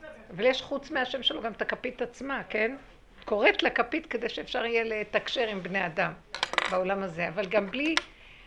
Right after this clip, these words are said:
בלי השם של הכפית היא משמשת למשהו גם, נכון? המילה זה השם של הדבר הוא כאילו חיצוני לדבר, אבל הדבר עצמו, אז המהות של הדבר זה כאילו קודשא בריך הוא ושמו. זה התפקיד החיצוני שיש לו, השם אחד ושמו אחד.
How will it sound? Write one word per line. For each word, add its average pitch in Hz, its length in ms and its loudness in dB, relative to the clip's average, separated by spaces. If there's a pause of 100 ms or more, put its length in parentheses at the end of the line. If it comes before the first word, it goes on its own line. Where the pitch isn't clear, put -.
(160)
בלי 247 300 4
השם 285 300 2
של 240 200 2
הכפית 233 520 -2
היא 214 140 -2
משמשת - 640 -6
למשהו 165 460 -2
גם, 180 140 4 (280)
נכון? 220 340 0 (960)
המילה 220 500 4
זה - 160 0
השם - 380 4
של - 180 2
הדבר 240 240 0
הוא 240 120 -2
כאילו 220 180 -4
חיצוני 226 540 0
לדבר, 180 520 -2
אבל 175 140 -6
הדבר 180 260 0
עצמו, 277 420 0 (560)
אז 185 160 -6
המהות 196 420 -4
של 320 160 -6
הדבר 285 340 -4
זה 254 100 -6
כאילו 254 220 -6
קודשא 240 300 -4
בריך 180 260 -6
הוא 247 120 -10
ושמו. 302 460 -4 (520)
זה 208 240 -2
התפקיד 220 960 -4
החיצוני 233 540 -2
שיש 208 360 -2
לו, 196 80 -2
השם 247 300 0
אחד 226 300 -6
ושמו 196 300 -4
אחד. - 200 -6